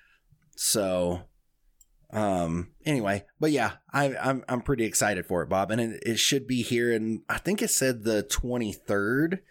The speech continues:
is the latest it'll be here. So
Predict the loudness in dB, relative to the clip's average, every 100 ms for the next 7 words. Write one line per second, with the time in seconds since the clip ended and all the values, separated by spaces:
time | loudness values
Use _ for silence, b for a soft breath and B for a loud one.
0 | b b b -4 -4 -2 0 2 2 2
1 | 0 -2 -2 -4 -4 -8 -8 -14 B B
2 | B B 0 2 2 2 -2